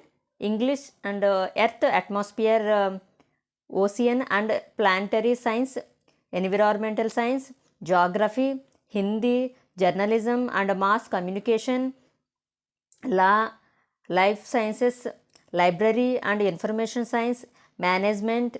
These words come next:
next mathematical sciences, physical sciences, next physical education, philosophy,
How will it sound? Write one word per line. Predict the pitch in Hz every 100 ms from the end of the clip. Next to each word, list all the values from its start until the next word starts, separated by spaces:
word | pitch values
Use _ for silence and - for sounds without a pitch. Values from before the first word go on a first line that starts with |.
| -
next | 196 - 233
mathematical | 202 185 214 214 220 233
sciences, | 233 240 233 254 247 247 - _ _ -
physical | 180 170 226 220
sciences, | 233 233 220 247 247 - _ _ _
next | 196 202 - 190
physical | 196 185 226 226
education, | 196 247 233 262 247 247 _ _ _
philosophy, | 196 294 311 226 262 262 262